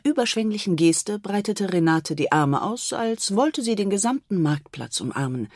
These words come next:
Dabei wedelte sie Tiller mit dem Trompetenärmel ihrer Tunika direkt vor dem Gesicht herum.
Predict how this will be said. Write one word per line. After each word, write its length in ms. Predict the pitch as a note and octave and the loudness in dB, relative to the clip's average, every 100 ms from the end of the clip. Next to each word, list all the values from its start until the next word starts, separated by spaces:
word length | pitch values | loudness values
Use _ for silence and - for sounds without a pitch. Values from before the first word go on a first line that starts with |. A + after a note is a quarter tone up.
| - _ _ _ _ | -20 _ _ _ _
Dabei 420 | - D3+ D3 D3 D3 | 2 4 6 4 6
wedelte 340 | F3 E3+ E3+ | 6 6 2
sie 180 | D3 D3+ | 0 0
Tiller 260 | - F3+ | 2 4
mit 160 | D#3+ D3 | 4 2
dem 120 | C3 | -2
Trompetenärmel 840 | A#2 A2+ A2 F3 G3+ - C#3+ C#3 | -4 -6 -2 0 0 0 0 0
ihrer 240 | A#2 A2+ A#2+ | 0 -4 -4
Tunika 460 | - G3+ D3 C3 | -2 2 2 0
direkt 400 | A#2 B2+ D#3+ G3 | -4 -2 -2 -2
vor 140 | - C#3 | -2 -2
dem 140 | B2+ | 0
Gesicht 360 | B2 C3+ E3 - | -2 -2 -2 -4
herum. 280 | G2+ - | -12 -14